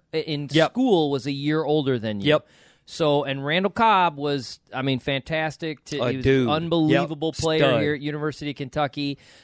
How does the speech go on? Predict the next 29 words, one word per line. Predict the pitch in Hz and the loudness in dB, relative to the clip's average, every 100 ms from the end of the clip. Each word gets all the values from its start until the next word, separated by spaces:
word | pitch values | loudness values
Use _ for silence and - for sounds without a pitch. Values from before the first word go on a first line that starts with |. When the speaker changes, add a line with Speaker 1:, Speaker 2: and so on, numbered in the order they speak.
| _ - | _ -8
Speaker 1:
So | 147 147 139 | -2 2 0
you | 131 180 208 | 0 2 2
show | - 202 190 | 2 2 2
up | 175 156 | 2 2
on | 147 | -2
campus | - 156 202 147 127 123 - - | -2 -6 -4 -2 -2 -4 -10 -8
and | 139 131 135 | -6 -4 -6
you | 151 165 | -6 -6
befriend | 127 165 135 - 139 131 151 190 | -4 -4 -4 -4 0 2 2 0
Randall | 175 156 165 160 | -4 -4 -4 -4
Cobb. | - 147 160 | -4 -4 -2
Like, | 135 107 | -2 0
how | 151 | -2
did | 143 | 0
that | 139 202 - | -2 -4 -6
transpire? | 127 101 - 98 92 170 | -12 -12 -10 -10 -4 4
Speaker 2:
Yeah, | 196 135 | 4 4
Speaker 1:
I | |
mean | 170 | 0
Speaker 2:
I | 165 | 0
mean, | 156 | 4
look, | 165 - | 2 2
here's | 180 151 | -4 -4
the | 131 | -6
truth, | - 147 120 127 | -8 -6 -6 -2
right? | 127 123 | -2 0
Here's | 139 127 | -4 -6
the | |
reality. | 117 120 127 120 104 98 | -6 -2 0 0 -4 -10